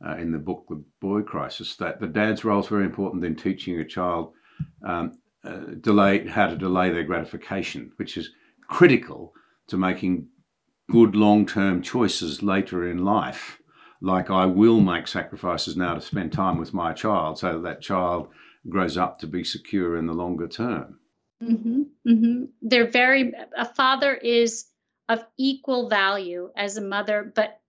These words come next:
Speaker 2: di-, they perform different functions for children. And I will say that is not socialization, that is biological. That is our biological response to our hormones.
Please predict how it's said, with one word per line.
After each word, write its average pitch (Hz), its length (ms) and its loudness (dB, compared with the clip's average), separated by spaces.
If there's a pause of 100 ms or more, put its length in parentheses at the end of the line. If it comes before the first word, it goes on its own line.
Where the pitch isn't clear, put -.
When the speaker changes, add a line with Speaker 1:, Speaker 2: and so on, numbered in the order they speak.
(140)
Speaker 2:
di-, 247 220 2
they 226 280 -4
perform 233 520 0
different 220 380 -2
functions 202 580 -4
for 185 100 -6
children. 190 480 -4
And 220 140 2
I 220 140 6
will 240 100 2
say 254 240 2
that 220 220 2
is 233 140 2
not 240 280 0
socialization, 214 1040 -4
that 196 180 -2
is 190 140 0
biological. 190 880 0 (500)
That 208 80 4
is 208 140 0
our 208 100 6
biological 208 880 2
response 190 560 -6
to 190 140 -8
our 180 100 -4
hormones. - 880 -4